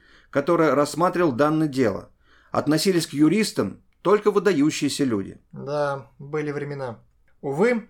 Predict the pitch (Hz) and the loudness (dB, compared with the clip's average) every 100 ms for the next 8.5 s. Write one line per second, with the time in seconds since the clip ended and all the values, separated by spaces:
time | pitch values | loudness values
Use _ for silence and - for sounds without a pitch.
0 | _ - 156 160 175 151 - 160 160 147 | _ -12 -8 -4 -4 -4 -4 -4 -2 -4
1 | 143 147 131 139 143 135 120 - 185 202 | -4 -6 -8 -8 -8 -8 -12 -8 -8 -8
2 | 196 - 214 202 202 - 135 131 - 135 | -10 -10 -8 0 0 0 -6 -10 -10 -10
3 | 123 135 - 196 180 147 131 143 - 135 | -8 -8 -4 -2 -2 -4 -8 -8 -8 -8
4 | 143 - 147 139 110 95 - _ _ _ | -10 -10 -4 -2 -2 -6 -16 _ _ _
5 | _ _ _ - 147 160 202 - 175 180 | _ _ _ -4 -2 0 -2 -2 2 2
6 | 170 - 165 185 214 139 117 135 160 156 | 2 -2 -2 2 2 2 0 0 0 0
7 | 156 165 156 143 143 147 151 139 139 - | 0 0 0 2 2 0 0 0 -2 2
8 | 208 - 117 110 - | 0 0 -6 -6 -10